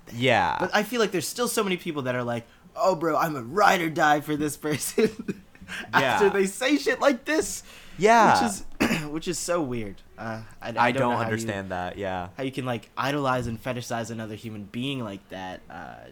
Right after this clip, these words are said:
Speaker 1: just 'cause they are popular.
Speaker 2: Yeah.
Speaker 1: A
Speaker 2: I don't,
Speaker 1: massive
Speaker 2: like, they're
Speaker 1: L.
Speaker 2: not, they're not, like, they're not paying your bills, so I don't understand.
Speaker 1: <laughs> No.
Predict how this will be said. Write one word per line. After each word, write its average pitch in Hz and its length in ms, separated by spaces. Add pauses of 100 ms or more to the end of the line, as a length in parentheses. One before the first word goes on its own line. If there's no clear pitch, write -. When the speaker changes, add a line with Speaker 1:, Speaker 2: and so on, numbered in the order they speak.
Speaker 1:
just - 240
'cause 95 200
they 90 280
are 78 300
popular. - 540 (580)
Speaker 2:
Yeah. 87 380 (1160)
Speaker 1:
A 87 40
Speaker 2:
I - 20
don't, 92 80
Speaker 1:
massive 104 360
Speaker 2:
like, 104 160
they're 110 120
Speaker 1:
L. 101 80
Speaker 2:
not, 104 400 (880)
they're 104 140
not, 98 340
like, 92 180 (160)
they're 101 120
not 104 180
paying 107 260
your 92 120
bills, 80 400
so - 200
I 85 100
don't 90 180
understand. 82 840
Speaker 1:
<laughs> - 320
No. 98 280